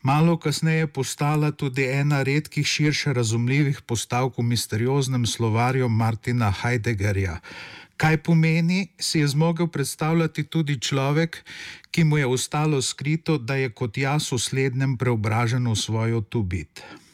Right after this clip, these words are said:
Varuhi pravic, bodisi teh, bodisi onih ljudi, nas vsako leto spomnijo nase z zajetnim poročilom o lastnem delovanju. V tovrstnih dokumentih pretežno tarnajo, kako se nič bistvenega ni spremenilo.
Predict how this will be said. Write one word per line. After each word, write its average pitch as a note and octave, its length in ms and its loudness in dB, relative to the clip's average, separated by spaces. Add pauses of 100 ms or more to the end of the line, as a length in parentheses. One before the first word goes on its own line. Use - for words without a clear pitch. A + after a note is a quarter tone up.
(880)
Varuhi F#3+ 420 4
pravic, D3+ 540 0
bodisi D#3 560 0
teh, E3+ 320 0
bodisi C#3+ 480 0
onih D3+ 480 2
ljudi, D3 400 0 (400)
nas C3+ 180 -2
vsako E3+ 420 0
leto E3+ 380 2
spomnijo D#3 600 2
nase C#3 420 0
z C3+ 160 0
zajetnim C#3+ 560 0
poročilom B2 680 0
o A#2 60 0
lastnem A#2+ 600 0
delovanju. A#2+ 720 0 (880)
V - 60 -20
tovrstnih F#3+ 580 2
dokumentih C#3 760 0
pretežno D3 580 0
tarnajo, C#3 680 0
kako D#3 340 2
se D3+ 180 0
nič D3 280 2
bistvenega C3 680 0
ni C3+ 160 2
spremenilo. A#2+ 880 0